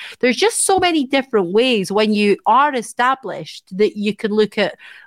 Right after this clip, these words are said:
leveraging what you've built with the brand. But I think a lot of people try to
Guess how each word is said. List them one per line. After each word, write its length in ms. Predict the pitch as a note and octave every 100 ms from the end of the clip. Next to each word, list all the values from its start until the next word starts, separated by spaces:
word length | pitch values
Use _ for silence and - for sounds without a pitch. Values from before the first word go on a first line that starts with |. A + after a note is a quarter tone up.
| -
leveraging 540 | A3 G#3+ A#3 A3+ A#3
what 180 | G3+ G3
you've 220 | G3+ F3+
built 220 | - A#3+ A3+
with 120 | A#3+
the 80 | F#3+
brand. 540 | F#3+ D#3+ C#3 D#3+ D#3
But 120 | - G#3
I 40 |
think 340 | A3 C#4 - _ - -
a 40 | A#3
lot 180 | C4+ D4
of 60 |
people 300 | D#4 D4+ C#4+
try 260 | - B3 A3+
to 380 | - A3+ G3+